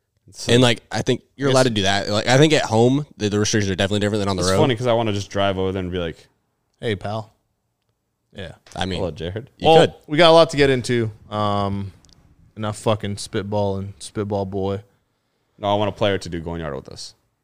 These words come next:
Speaker 3: Yeah, I, I
Speaker 2: I mean, I don't think they can when they're gonna be in San Francisco and at a day game.
Speaker 3: That would be the number
Speaker 1: They still
Speaker 3: one.
Speaker 1: can, dude.
Speaker 3: Trevor with the fucking smart ass just does kick off the show.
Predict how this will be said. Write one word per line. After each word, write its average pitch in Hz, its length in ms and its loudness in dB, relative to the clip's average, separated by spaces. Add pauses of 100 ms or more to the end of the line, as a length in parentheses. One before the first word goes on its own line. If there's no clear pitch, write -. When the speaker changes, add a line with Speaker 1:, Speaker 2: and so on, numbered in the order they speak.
(140)
Speaker 3:
Yeah, 127 280 4
I, 101 500 -4
I - 20 0
Speaker 2:
I - 100 -6
mean, 92 220 0
I 101 100 2
don't 95 180 2
think 92 160 -2
they 87 140 -2
can 107 240 0
when 90 140 0
they're 85 160 -2
gonna 92 200 -2
be 87 240 -2
in 95 220 0
San 95 200 0
Francisco 92 480 -2
and 90 140 -4
at 90 120 -6
a 92 40 -8
day 90 220 -2
game. 87 220 -6 (120)
Speaker 3:
That 123 200 -2
would 135 200 4
be 135 220 4
the 113 100 0
number 113 400 0
Speaker 1:
They 107 60 0
still 104 100 0
Speaker 3:
one. 101 200 -2
Speaker 1:
can, 73 220 -8
dude. 71 240 -16 (680)
Speaker 3:
Trevor 95 300 -4
with 92 120 -6
the 98 160 -6 (140)
fucking 95 300 -14
smart 98 300 -8
ass 92 400 -12 (220)
just - 300 -14 (140)
does 92 180 -12
kick - 260 -6
off 98 220 -10
the 104 80 -10
show. 101 420 -10